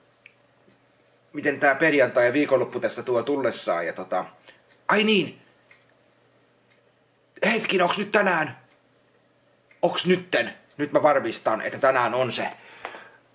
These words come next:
mikä tänään on. Kahdeskymmenesneljäs päivä tarkoittaa sitä, tarkoittaa sitä, että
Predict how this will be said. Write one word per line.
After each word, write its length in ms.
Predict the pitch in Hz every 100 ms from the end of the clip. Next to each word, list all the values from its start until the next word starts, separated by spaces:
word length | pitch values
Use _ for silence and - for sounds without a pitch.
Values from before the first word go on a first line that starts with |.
| _
mikä 180 | - 117
tänään 420 | 113 113 98 87
on. 260 | 80 69 60 - - _ _ _ _ _ _
Kahdeskymmenesneljäs 840 | - 147 147 143 156 147 151 151 139
päivä 220 | 123 120
tarkoittaa 560 | 131 131 123 - 120 113
sitä, 360 | 139 131 98 - - - - - -
tarkoittaa 800 | - 120 117 113 - - 107 101
sitä, 420 | 101 127 123 123
että 600 | 104 104 110 - - 107